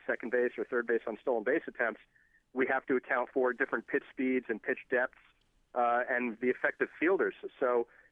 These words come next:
if a catcher makes a great throw, but the fielder is out in front of the base,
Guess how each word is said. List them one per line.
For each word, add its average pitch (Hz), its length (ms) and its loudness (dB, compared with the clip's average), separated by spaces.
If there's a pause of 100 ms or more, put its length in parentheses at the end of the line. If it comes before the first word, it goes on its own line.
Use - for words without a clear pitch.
if - 160 -6
a 127 40 0
catcher 147 440 -2
makes 139 260 -2
a 110 60 -4
great 117 380 -4 (100)
throw, 135 460 2 (380)
but 120 120 -12
the - 60 -4 (140)
fielder 147 340 6
is 117 80 2 (100)
out 139 220 2
in 117 60 -8 (120)
front 143 180 2
of 107 120 -4
the 101 80 -2
base, 117 400 4